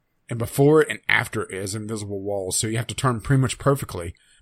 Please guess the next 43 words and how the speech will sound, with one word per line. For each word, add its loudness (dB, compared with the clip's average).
But -2
because 2
you're -4
passing 0
it, -8
you -4
can't 2
see 6
when 0
to -2
turn, -2
so 0
it's -4
a -8
complete 0
guess, 0
and -2
you -2
can't 2
even 2
slow 4
down 0
because, 0
eh. 0
And, 2
uh, 4
it -2
uses, 4
uh, 6
the 2
track 0
on, -2
uh, -4
the -8
N 0
sixty-four -2
game -8
that -6
has -4
the -8
train -4
on 0
it. -4